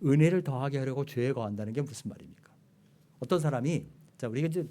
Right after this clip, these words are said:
속담 중에 뭐 "바늘 도둑이 소 도둑 된다." 이런 얘기를 하잖아요. 그죠? 근데 어떤 사람이 바늘을 훔쳤어요? 그걸 용서받았어요? 그 사람과 소를 훔쳐서 용서를 받은 사람과 어느 사람이 더 큰 은혜를 입은 사람이에요? 당연히, 어, 소도둑이 더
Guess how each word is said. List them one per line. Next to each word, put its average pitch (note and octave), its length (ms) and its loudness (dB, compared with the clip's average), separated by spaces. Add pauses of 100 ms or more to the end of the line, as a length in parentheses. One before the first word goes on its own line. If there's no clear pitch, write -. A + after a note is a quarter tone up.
(160)
속담 G#3+ 320 0
중에 F3 180 -2
뭐 A#2+ 120 -2
"바늘 C#3+ 280 -2
도둑이 D#3 260 -2
소 G#3 140 -6
도둑 F#3+ 200 -2
된다." B2+ 220 -2
이런 C#3 220 -2
얘기를 A#2+ 300 -4
하잖아요. G2 460 -4
그죠? C3+ 240 -4 (300)
근데 D3 140 -4
어떤 C3 200 0
사람이 A#2+ 240 -4 (240)
바늘을 B2 360 -2
훔쳤어요? A#2 460 -10 (200)
그걸 D3 180 4
용서받았어요? A#2+ 720 -4 (360)
그 D3 120 -2
사람과 C3 640 0 (440)
소를 B3 380 4
훔쳐서 E3+ 680 0
용서를 C3+ 380 2
받은 A2+ 240 -8
사람과 G#2+ 500 -4 (460)
어느 F#3 280 8
사람이 F3+ 340 2
더 C#3+ 180 -2
큰 E3 180 -2
은혜를 A2+ 420 -2
입은 G#2 200 -6
사람이에요? D#2 380 -12 (540)
당연히, D#3+ 440 0 (260)
어, C3+ 160 -4
소도둑이 A3 640 0
더 D3 180 2